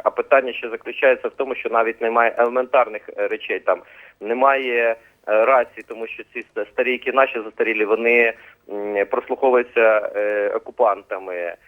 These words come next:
Е, проблема з ліхтарями, з бронежилетами телефонують. Тому якби тут ще є і спеціальні засоби, які також ми будемо пробувати, ну, вже просто купляти за, е, власні кошти і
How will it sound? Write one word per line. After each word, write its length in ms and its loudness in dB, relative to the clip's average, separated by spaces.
Е, 160 -4
проблема 560 -2
з 20 -16
ліхтарями, 640 -2
з 140 -20
бронежилетами 840 -4
телефонують. 580 -6
Тому 180 -2
якби 300 0
тут 220 -8
ще 160 -8
є 220 0
і 160 -6
спеціальні 580 0
засоби, 360 -4
які 200 -10
також 320 -4
ми 80 -8
будемо 240 -8
пробувати, 460 0
ну, 60 -8
вже 120 -4
просто 320 -4
купляти 640 0
за, 240 4
е, 240 0
власні 420 0
кошти 520 -6
і 560 -4